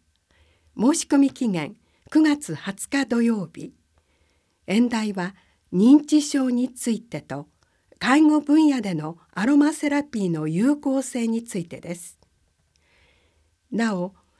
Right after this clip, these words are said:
参加費など詳しくは、アレス本部事務局、電話番号零一一六四一七一一七へお問い合わせください。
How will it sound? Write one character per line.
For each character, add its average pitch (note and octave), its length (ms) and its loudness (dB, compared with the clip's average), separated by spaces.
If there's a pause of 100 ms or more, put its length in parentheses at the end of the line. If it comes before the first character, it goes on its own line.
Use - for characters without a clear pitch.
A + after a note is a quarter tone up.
(120)
参 C#4+ 260 2
加 E4 140 -2
費 D#4+ 180 0
な G3+ 140 0
ど E3 340 -8
詳 B3 240 -2
し - 140 -12
く F3 160 -12
は、 D3+ 200 -8 (840)
ア G#3 140 0
レ C#4 100 2
ス D4 220 -4
本 C4 240 -4
部 A#3+ 160 -4
事 A3+ 100 -4
務 A3 160 -2
局、 - 480 -14 (640)
電 G3+ 180 0
話 B3+ 120 0
番 A3 260 -6
号 D#3+ 300 -8 (400)
零 A#3+ 260 0
一 G3 460 -4
一 - 420 -10 (240)
六 G#3 320 -2
四 C4+ 340 4
一 - 440 -8 (340)
七 A#3 320 0
一 C4 400 -4
一 E3+ 240 0
七 B3 300 0
へ A3 200 -6
お F3 80 -10
問 F3 200 -10
い D#3+ 40 -8
合 D#3 60 -10
わ E3+ 80 -10
せ E3+ 140 -16
く E3 100 -16
だ D#3+ 140 -10
さ D#3 220 -12
い。 - 80 -16